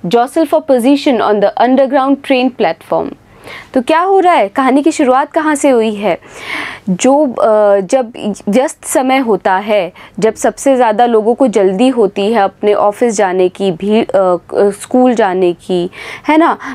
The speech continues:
बाकी सब जगह जाने की, उस समय में जो सारी भीड़ थी, जो crowd था, वो क्या कर रहा था बच्चों? वो crowd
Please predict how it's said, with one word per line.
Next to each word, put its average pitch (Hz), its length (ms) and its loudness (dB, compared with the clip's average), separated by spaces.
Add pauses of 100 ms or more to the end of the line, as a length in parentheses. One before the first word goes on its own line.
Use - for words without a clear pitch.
(100)
बाकी 208 280 -2
सब 240 200 -2
जगह 214 260 0
जाने 202 360 0
की, 269 240 0 (440)
उस 403 140 0
समय 226 500 0
में 190 240 0 (260)
जो 294 140 2
सारी 285 440 0
भीड़ 262 500 2
थी, 220 300 0
जो 294 300 2 (120)
crowd 269 440 2
था, 160 380 -4 (340)
वो 254 80 2
क्या 262 260 0
कर 330 240 0
रहा 320 280 2
था 370 160 0
बच्चों? 339 500 0 (600)
वो 247 340 2
crowd 269 600 2